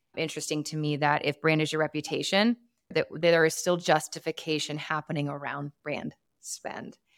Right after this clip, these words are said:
Over your career, what have you seen most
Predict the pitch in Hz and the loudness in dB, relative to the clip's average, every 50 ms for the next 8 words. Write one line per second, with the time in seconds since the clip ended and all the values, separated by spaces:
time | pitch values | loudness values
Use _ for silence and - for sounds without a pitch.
0 | _ _ _ _ - - 254 285 294 302 285 262 240 214 - - 202 180 175 170 | _ _ _ _ 2 6 6 6 8 6 4 2 2 0 0 2 4 4 6 6
1 | 175 170 165 165 180 190 214 220 190 175 165 180 180 180 175 - - - - 170 | 6 4 4 4 2 2 2 2 0 -2 -4 -2 -2 -2 -4 -6 -8 -8 -6 -4
2 | 160 160 160 156 156 156 156 156 - _ _ _ _ _ _ - 180 180 185 180 | -2 -2 0 0 0 -2 -2 -4 -6 _ _ _ _ _ _ -4 0 4 6 6
3 | 175 175 175 170 - - - - - | 6 6 4 2 -4 -8 -8 -10 -12